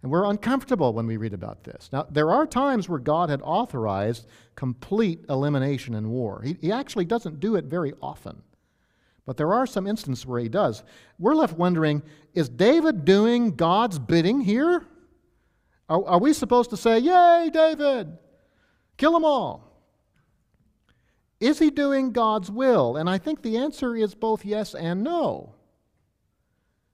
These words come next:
Some of the peoples mentioned here were supposed to have been removed from the land in the days of Joshua, and they never were. Israel compromised. Israel was weak in faith.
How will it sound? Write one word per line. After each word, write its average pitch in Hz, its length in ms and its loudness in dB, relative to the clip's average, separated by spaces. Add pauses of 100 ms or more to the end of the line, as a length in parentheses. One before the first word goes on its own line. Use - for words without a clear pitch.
(300)
Some 226 220 -2
of 330 60 0
the 320 80 0
peoples 143 420 -2
mentioned 117 440 -4
here 123 440 -4 (500)
were 170 160 0
supposed 233 520 -2
to 170 80 -2
have 135 140 0
been 127 200 -2
removed 135 600 2
from 135 160 -2
the 123 60 -4
land 117 380 -4
in 127 100 -2
the 117 60 -4
days 123 240 -2
of 113 100 -8
Joshua, 131 480 -4
and 151 160 -6
they 127 100 -2
never 175 240 -2
were. 196 480 -4
Israel 131 420 0 (100)
compromised. 110 800 -8 (560)
Israel 160 340 2
was 131 140 -4
weak 156 320 -4
in 127 120 -6
faith. - 540 -4